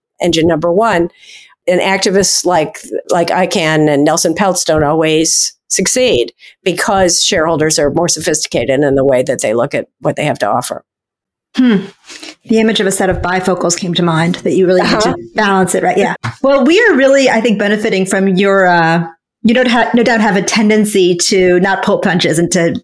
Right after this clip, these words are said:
Speaker 2: tell it like it is from your perspective. So I'm gonna challenge us to do a really quick speed round of,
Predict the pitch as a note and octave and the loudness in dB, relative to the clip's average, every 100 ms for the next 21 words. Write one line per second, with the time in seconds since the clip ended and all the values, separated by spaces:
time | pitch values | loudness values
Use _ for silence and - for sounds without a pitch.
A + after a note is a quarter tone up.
0 | - - A3+ - F#3+ F#3 F#3 F3 F3+ F3 | -8 -2 0 0 0 0 0 0 0 0
1 | F3 E3+ F3 E3+ F3 C3 - - G3+ - | -2 -2 -2 -2 -2 -4 -4 -2 -2 -2
2 | - - A3+ A3+ E4 F#4+ F#4 - C4+ G#3+ | -8 -6 -2 0 0 -2 -6 -4 -2 0
3 | A3 G#3+ G#3 G#3 F#3+ G#3 G3+ F#3 A3+ C#4 | 0 0 -2 -2 0 2 2 2 2 0
4 | C4+ A3 G#3+ _ - - - - C#4 C#4 | -2 -6 -8 _ -8 -4 -4 -4 -4 0
5 | F#3+ C#3+ C#3 G#3 - - - - G#3+ G#3 | 0 0 0 -2 -4 -10 -12 -8 -2 0